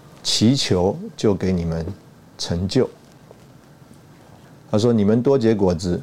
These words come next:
父就因此这个得荣耀。”所以啊，这个，在啊，这个圣经里面啊，主明明说了，你啊，如果啊，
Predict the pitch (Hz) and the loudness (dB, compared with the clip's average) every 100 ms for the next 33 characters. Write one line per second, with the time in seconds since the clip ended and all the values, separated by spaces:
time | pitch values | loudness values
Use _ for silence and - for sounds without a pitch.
0 | - - 139 107 101 107 92 110 107 107 | -8 -4 0 0 2 2 2 0 0 0
1 | - - 82 87 - - - - - - | -2 -6 -6 -8 -14 -20 -20 -20 -20 -18
2 | - 95 87 80 85 - 90 87 87 85 | -4 -2 0 -4 -6 -6 0 2 2 -2
3 | 90 95 - - - - - - - - | -2 -4 -6 -20 -20 -20 -20 -20 -20 -20
4 | - - - - - - - - 135 123 | -20 -20 -20 -20 -20 -20 -16 0 2 4
5 | 104 90 85 - - - - - - - | 4 0 -4 -14 -20 -20 -20 -20 -20 -8
6 | - 127 113 107 107 104 - - - - | -2 2 4 2 0 -2 -14 -20 -20 -20
7 | - - - - - - - 127 117 101 | -20 -20 -20 -20 -20 -16 -2 2 2 2
8 | 95 110 101 98 92 92 92 87 - - | 0 0 2 0 0 0 -2 -6 -14 -20
9 | - - 123 117 113 92 101 92 92 - | -10 0 2 4 2 2 0 -2 -6 -4
10 | 87 92 113 107 107 - 107 101 - - | -2 2 2 2 2 2 2 2 -2 -20
11 | - - - - - - - 92 95 95 | -20 -20 -20 -20 -20 -12 -2 2 2 2
12 | 92 110 117 98 85 85 87 | 2 0 2 0 0 -2 -6